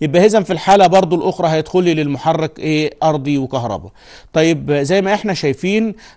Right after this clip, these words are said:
عندما يكون المؤقت الزمني في وضع التبريد ايه اللي بيحصل؟ بيتم توصيل التيار الكهربي من خلال الخط ال الى الترموستات، وطبعًا هتكون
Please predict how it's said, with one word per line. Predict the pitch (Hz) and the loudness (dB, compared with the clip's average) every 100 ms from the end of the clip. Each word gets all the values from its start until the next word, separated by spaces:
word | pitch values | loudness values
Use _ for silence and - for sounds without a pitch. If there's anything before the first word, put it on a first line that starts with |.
| 123 | -8
عندما | 143 220 254 214 | -2 2 2 2
يكون | 160 - 175 170 151 | 0 -2 -4 -4 -4
المؤقت | 147 147 180 - 143 135 | -6 -2 -4 -4 -8 -8
الزمني | 127 139 139 127 | -8 -6 -4 -6
في | 120 131 | -6 -4
وضع | 147 143 127 | -4 -4 -6
التبريد | 127 120 131 131 | -6 -8 -6 -6
ايه | - | -6
اللي | 123 | -6
بيحصل؟ | 120 120 - 120 117 - - _ | -6 -8 -8 -10 -12 -16 -20 _
بيتم | 123 127 123 175 190 185 | -4 -2 -2 -2 -2 -2
توصيل | 170 135 - 165 156 | -4 -6 -4 -2 -2
التيار | 143 131 127 139 135 | -4 -6 -4 -4 -4
الكهربي | 123 120 131 135 123 | -8 -8 -6 -4 -6
من | 120 | -8
خلال | - 123 135 | -10 -8 -6
الخط | 123 - 135 - | -6 -8 -10 -10
ال | 123 131 123 117 - | -8 -6 -6 -8 -8
الى | 131 | -8
الترموستات، | 120 135 120 117 - 156 208 | -8 -10 -10 -10 -6 -4 -4
وطبعًا | 160 156 147 131 120 113 | -4 -4 -2 -4 -6 -8
هتكون | - 170 175 131 110 | -8 -4 -2 -2 -6